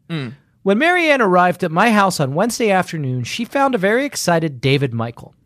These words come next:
Speaker 2: He was her only charge that day. Karen and Andrew had play dates, and Nanny was taking
Speaker 1: Nani.
Speaker 2: Emily Michelle to a birthday party." My God, did you get raked over the coals this past week for pronouncing it Nani.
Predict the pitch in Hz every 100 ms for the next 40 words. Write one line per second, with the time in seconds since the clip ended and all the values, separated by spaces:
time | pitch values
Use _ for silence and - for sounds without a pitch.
0 | - - - 170 170 147 156 190 220 262
1 | - 160 151 - 127 120 - 110 95 -
2 | 147 226 254 220 190 185 180 165 151 -
3 | 131 110 104 95 - 120 107 104 110 180
4 | 208 147 139 - 113 110 - 143 143 123
5 | 110 - 123 120 131 - 185 220 214 196
6 | 170 - 127 127 123 104 90 139 143 135
7 | 110 120 110 98 101 101 - 127 107 101
8 | 101 98 98 98 87 - - - - 120
9 | 120 175 180 147 120 110 95 95 - -
10 | - 165 131 101 107 - - - _ 127
11 | 110 - 104 101 - 135 101 - - 95
12 | - 113 104 107 - 110 95 110 110 110
13 | 104 113